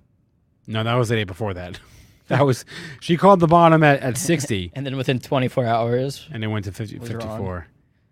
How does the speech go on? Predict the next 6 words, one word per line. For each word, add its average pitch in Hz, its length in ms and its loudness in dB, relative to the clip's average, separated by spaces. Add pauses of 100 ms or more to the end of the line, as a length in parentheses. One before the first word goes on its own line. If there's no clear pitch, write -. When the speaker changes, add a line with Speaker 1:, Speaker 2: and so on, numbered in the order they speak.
(500)
Speaker 1:
Oh, 92 160 -10
man. 90 400 -8 (720)
Um, 92 540 -10 (3000)
and 147 140 2
then 160 100 4
I, 160 240 4